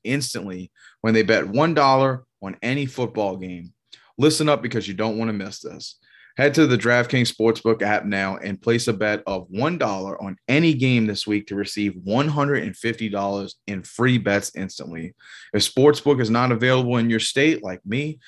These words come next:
DraftKings still has huge cash prizes up for grabs all season long with their daily fantasy contests. DraftKings is giving all new customers a free shot at millions of dollars in total prizes with their first deposit. Download the DraftKings app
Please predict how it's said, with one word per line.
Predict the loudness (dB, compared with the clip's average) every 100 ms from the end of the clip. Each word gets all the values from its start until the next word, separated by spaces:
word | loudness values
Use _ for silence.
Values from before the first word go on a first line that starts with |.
| -20 _
DraftKings | 0 0 0 -2 -4
still | -4 0 0 0
has | 0 -2
huge | -4 -6 -6 -4
cash | -2 -2 -2
prizes | -2 0 -2 -6
up | -8 -8
for |
grabs | -4 -4 -4 -6 -2
all | 0 0
season | -2 -6 -6 -6
long | -6 -6
with | -6
their | -6 -4
daily | 0 0 0
fantasy | -2 -4 -4 -8 -10
contests. | -10 -8 -8 -8 -8 -12 -14 -18 -18 -20 -4 4
DraftKings | 4 6 2 4
is | 2 2
giving | 2 0
all | 2 4 6 6
new | 4
customers | 4 2 2 0 0 0
a | -4 -4
free | -2 -2
shot | 0 0 0
at | -2
millions | -2 -2 -2 -4 -6
of |
dollars | -4 -2 -2 -4
in | -10
total | -8 -6 -6
prizes | -4 -2 -2 -6 -8
with | -10 -10
their | -12
first | -6 0 0 0
deposit. | -2 -2 -4 -4 -10 -16 _ _ _ _ -20 _
Download | 2 4 4
the | 4
DraftKings | 4 4 4 0 -2 0
app | 0 0